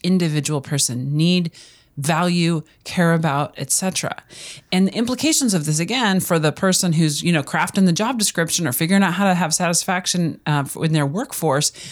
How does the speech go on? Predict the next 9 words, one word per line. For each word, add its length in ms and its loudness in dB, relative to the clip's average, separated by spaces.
this 200 2
is 120 0
a 60 0
point, 480 0
this 160 0
is 160 -2
an 120 -6
interesting 960 0
point. 420 -4